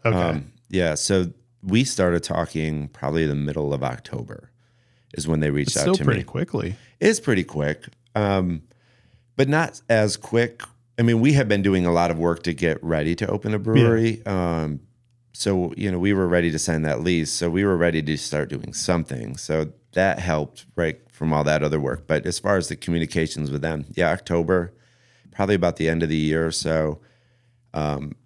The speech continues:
Speaker 2: I was pretty certain, like, this, this is the way for me to go. And I feel like they felt like this is a good person to take over, right? I
Speaker 1: Yeah.
Speaker 2: think, I think they really cared about who came in behind them. They didn't want just somebody.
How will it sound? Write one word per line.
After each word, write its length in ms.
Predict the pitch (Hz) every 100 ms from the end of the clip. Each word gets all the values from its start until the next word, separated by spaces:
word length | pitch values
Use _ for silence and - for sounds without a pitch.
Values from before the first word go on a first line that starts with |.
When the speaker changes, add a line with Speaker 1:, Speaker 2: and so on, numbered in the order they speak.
| _ _ _ _ -
Speaker 2:
I 120 | 98
was 160 | 90 85
pretty 240 | - 82
certain, 340 | 78 85 82 78
like, 200 | 76 -
this, 220 | 78 -
this 300 | - 85 78
is 140 | 76 69
the 60 |
way 140 | 69 69
for 140 | -
me 140 | 69 67
to 100 | -
go. 460 | - 71 67 71 -
And 160 | 76 78
I 80 |
feel 220 | 78 80 76
like 320 | 73 71 -
they 180 | 82 80
felt 340 | - 73 67
like 240 | 69 76 - _ _ _ _ _ _ _
this 360 | 85 76 - -
is 140 | 76
a 60 | 73
good 260 | 73 69
person 400 | - 71 71 69
to 80 | 64
take 300 | - 65 -
over, 240 | - - -
right? 140 | - -
I 40 |
Speaker 1:
Yeah. 100 | 95
Speaker 2:
think, 240 | 101 110 92
I 60 |
think 240 | 92 131 110
they 100 | 98
really 280 | 90 85
cared 300 | - 87 82
about 280 | 90 90 82
who 120 | 90
came 260 | 82 87 82
in 100 | 80
behind 320 | 80 80 80
them. 140 | 90 101
They 100 | 95
didn't 160 | 110
want 200 | 95 85
just 260 | 87 82 -
somebody. 540 | - 71 80 90 98